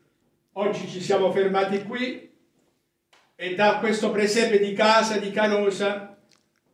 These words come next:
vogliamo rivolgerci verso la Terra Santa, verso Betlemme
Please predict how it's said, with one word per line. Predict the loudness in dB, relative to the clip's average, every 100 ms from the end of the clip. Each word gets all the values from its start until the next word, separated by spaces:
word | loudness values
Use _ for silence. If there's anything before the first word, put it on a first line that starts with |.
| _ _ _
vogliamo | -8 -2 0 2 2
rivolgerci | 4 4 4 2 -2 -4 -4
verso | 0 0 2 0
la | 2
Terra | 2 2 2
Santa, | 2 0 0 -6 -10
verso | -6 -4 -2 0
Betlemme | 0 2 2 2 0 -6 -10